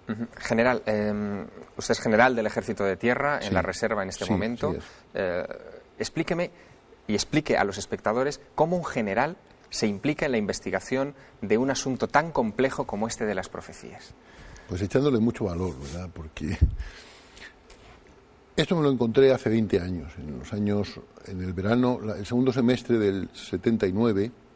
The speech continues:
Speaker 2: nos vimos en la precisión de saber qué cursos de acción podían, iban a tomar los acontecimientos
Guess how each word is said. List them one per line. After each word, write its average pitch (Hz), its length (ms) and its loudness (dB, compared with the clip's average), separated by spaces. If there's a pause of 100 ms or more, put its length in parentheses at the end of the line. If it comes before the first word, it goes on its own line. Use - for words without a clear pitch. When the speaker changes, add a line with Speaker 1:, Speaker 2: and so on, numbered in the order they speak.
(1040)
Speaker 2:
nos 110 160 2
vimos 127 280 4
en 127 60 0
la 113 100 4
precisión 110 520 0 (720)
de 117 400 2 (1500)
saber 131 400 2 (960)
qué 151 180 0
cursos 135 420 0
de 110 100 2
acción 120 360 2
podían, 107 440 2
iban 110 200 2
a 110 40 4
tomar 110 220 2
los 104 100 -4
acontecimientos 113 760 2